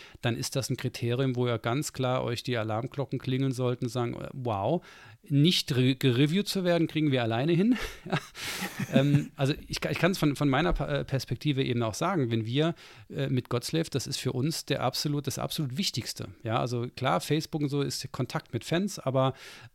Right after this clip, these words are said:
ähm, wo wir wirklich, wirklich, ähm, neue Reichweite bekommen, ist, wenn wir ein gutes Review in Rockhard, der Forever und Metal Hammer haben. Und das ist ganz, ganz entscheidend. Und wenn da jetzt irgendwas, ein, ein Label quasi diese Arbeit, diese Marketingarbeit, diese Promoarbeit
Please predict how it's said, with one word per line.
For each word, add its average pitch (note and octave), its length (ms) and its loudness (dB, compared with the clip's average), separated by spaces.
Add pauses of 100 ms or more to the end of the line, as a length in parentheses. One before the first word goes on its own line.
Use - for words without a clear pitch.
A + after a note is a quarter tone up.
ähm, C3 200 2
wo B2 140 2
wir A#2 200 4
wirklich, F#3+ 520 -2
wirklich, C#3+ 540 -4
ähm, B2 360 -2
neue C#3 380 2
Reichweite C3+ 500 0
bekommen, C#3 420 -2
ist, C3+ 300 -4
wenn B2 200 2
wir C#3+ 200 -2
ein B2 120 0
gutes C3+ 400 -4
Review B2 340 0
in B2+ 180 0
Rockhard, A2+ 380 -2
der B2 100 -4
Forever B2+ 380 -4
und D#3+ 80 -4
Metal A2+ 220 -2
Hammer F2+ 200 -6
haben. - 280 -10 (440)
Und A#2+ 140 -4
das B2 160 0
ist - 260 -4 (220)
ganz, G3+ 340 0
ganz D#3+ 240 -2
entscheidend. C3 540 -4
Und G#2 120 -2
wenn G#2 160 -2
da A2+ 220 0
jetzt A#2+ 240 -6
irgendwas, G#2+ 540 -6 (320)
ein, A2+ 160 -6
ein A2+ 180 0
Label A#2+ 300 2
quasi A2 320 -2
diese A2+ 240 -2
Arbeit, A2+ 320 0
diese A2 160 -2
Marketingarbeit, A2 760 -2
diese - 140 -8
Promoarbeit A#2+ 720 0